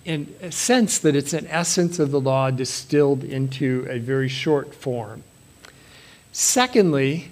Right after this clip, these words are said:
this is a new command because it's a new and crucial part of the church going forward. He tells us just how important this command has become. This love for each other will be the sign to the world of belonging to Jesus.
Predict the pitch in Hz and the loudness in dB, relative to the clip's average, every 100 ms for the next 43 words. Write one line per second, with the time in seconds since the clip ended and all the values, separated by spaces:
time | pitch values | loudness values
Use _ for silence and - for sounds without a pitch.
0 | - 165 170 175 160 160 208 269 - 190 | 2 4 6 4 4 4 4 2 0 2
1 | 147 143 151 160 190 170 160 160 156 151 | 2 0 -2 0 2 4 2 2 0 2
2 | 175 226 226 151 147 - 247 240 - 190 | 2 2 0 -2 -6 -2 0 2 2 0
3 | - - - 180 175 170 156 151 151 - | -2 -12 -2 2 2 0 -4 -2 -4 -2
4 | 156 156 - 156 147 151 - 233 269 110 | -2 -2 -2 0 2 -2 0 0 0 -2
5 | - - - - _ - - - _ - | -6 -16 -20 -20 _ -20 -20 -20 _ 0
6 | 170 175 202 190 180 143 143 127 185 226 | 2 4 4 6 4 2 -2 2 4 4
7 | - 214 202 190 180 185 202 180 151 165 | 2 0 2 2 2 4 2 2 -2 -2
8 | - - 147 139 139 156 139 131 131 139 | -2 -4 0 0 0 -2 -4 -4 -2 -6
9 | - 220 220 120 117 - - - - - | -6 -8 -6 -6 -10 -20 -20 -20 -20 -20
10 | _ 160 214 - 160 170 214 240 - 202 | _ 4 6 4 6 8 8 4 2 6
11 | 180 175 175 196 202 143 135 147 143 147 | 8 6 2 2 4 2 2 0 0 2
12 | 160 156 143 143 - 170 190 208 208 208 | 4 4 4 0 -2 0 2 2 0 4
13 | 185 165 175 175 170 165 147 143 147 156 | 4 6 6 6 4 0 -4 0 2 2
14 | 180 185 160 160 165 156 143 165 214 131 | 0 0 0 -2 -2 -4 -2 -2 -2 -4
15 | - 135 | -12 -14